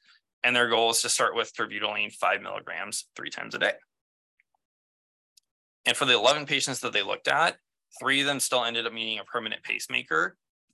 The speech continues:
And they did not really define the duration of use of terbutaline, but they did note in the study that there, if there's no response in the first twenty-four hours,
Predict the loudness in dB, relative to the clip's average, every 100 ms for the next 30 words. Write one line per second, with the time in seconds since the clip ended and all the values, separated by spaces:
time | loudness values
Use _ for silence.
0 | _ _ _ 2 4 6 4 2 2 2
1 | 2 2 0 0 -2 -2 -4 -6 -6 -4
2 | -6 -6 -4 -2 -2 -2 -4 -2 -2 -2
3 | 0 -2 -4 -12 _ -4 2 2 2 -2
4 | 2 0 0 -2 -4 0 2 0 -4 -4
5 | -4 -4 -6 -6 -4 -2 -2 -2 -2 -4
6 | -4 -4 -6 -8 -8 -8 -6 -8 -6 -6
7 | -4 0 0 0